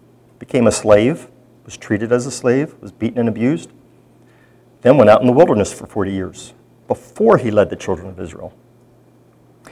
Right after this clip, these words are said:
And he considered all that greater, having Christ greater than all the treasure of Egypt.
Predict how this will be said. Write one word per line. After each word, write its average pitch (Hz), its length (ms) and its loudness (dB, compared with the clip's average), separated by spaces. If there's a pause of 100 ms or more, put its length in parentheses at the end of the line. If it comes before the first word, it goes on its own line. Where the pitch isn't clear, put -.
(140)
And 131 140 6
he 131 40 6
considered 131 420 2 (180)
all 143 200 10
that 175 280 6
greater, 120 580 4 (440)
having 131 220 4
Christ 135 540 2
greater 131 580 6 (720)
than 92 120 -2
all 117 180 8
the 139 100 4
treasure 135 360 2
of 110 100 -4
Egypt. 104 360 -6